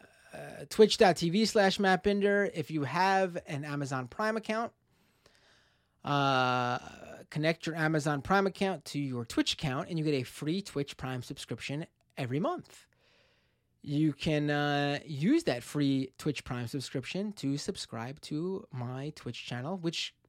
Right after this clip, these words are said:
basically makes Amazon pay me. It's pretty amazing, right? Costs you nothing extra. And, uh,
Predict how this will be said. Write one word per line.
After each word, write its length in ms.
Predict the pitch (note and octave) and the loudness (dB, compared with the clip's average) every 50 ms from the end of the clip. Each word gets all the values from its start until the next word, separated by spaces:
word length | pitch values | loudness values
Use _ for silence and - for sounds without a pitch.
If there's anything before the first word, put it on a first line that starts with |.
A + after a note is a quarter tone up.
| _ | _
basically 720 | - C3+ C3 C3+ - - - - F3 F3 F#3 F#3+ G3 G#3 G#3 - _ _ _ _ _ _ _ _ _ _ _ _ _ _ _ _ _ _ _ _ _ _ _ - | -2 -2 -2 -2 -4 -8 -8 -6 -4 -4 -4 -4 -6 -8 -12 -16 _ _ _ _ _ _ _ _ _ _ _ _ _ _ _ _ _ _ _ _ _ _ _ -8
makes 400 | - B2+ B2+ C#3 D#3+ E3 - - - | -2 2 4 4 4 4 2 0 0
Amazon 480 | D3+ D3 D#3 D#3 D3+ D3 D#3+ E3+ F3+ | 0 2 2 2 2 2 2 2 0
pay 220 | - - F3 D#3 G3 | 0 0 0 0 0
me. 240 | A#3 - - - _ _ _ _ _ _ _ _ _ _ _ _ _ _ _ _ | -2 -4 -6 -12 _ _ _ _ _ _ _ _ _ _ _ _ _ _ _ _
It's 100 | - - | -12 -2
pretty 220 | - - D#3+ D#3 | 2 4 6 6
amazing, 420 | D3 C#3+ C#3+ D#3 G3 F#3 D3 A2+ G#2 | 6 6 6 6 4 4 2 -2 -4
right? 320 | G#2+ A#2+ D#3 A3 - - _ - - | -4 -4 -4 -6 -6 -8 _ -8 -2
Costs 300 | - D3+ C3+ C3 - - | 0 2 2 2 2 0
you 60 | C#3+ | 2
nothing 320 | C3+ C3 C3+ - D#3 C#3+ | 2 2 0 0 0 -2
extra. 400 | C3 B2+ - - - - F3+ A3+ - _ _ _ _ _ _ _ _ _ _ _ _ _ _ _ _ _ _ _ _ _ _ _ _ - | -2 -2 -4 -6 -6 -6 -4 -6 -6 _ _ _ _ _ _ _ _ _ _ _ _ _ _ _ _ _ _ _ _ _ _ _ _ -2
And, 580 | D3 C#3+ D3 D3 C#3+ C#3+ C#3+ D3 D3 D3 C#3+ | 0 2 2 2 2 2 2 0 0 2 2
uh, 680 | D3+ D3+ D3+ D#3 D#3 D#3+ D#3+ D#3+ D#3+ D#3+ D#3+ D#3 D#3 | 4 4 4 4 4 4 4 4 2 2 0 -2 -6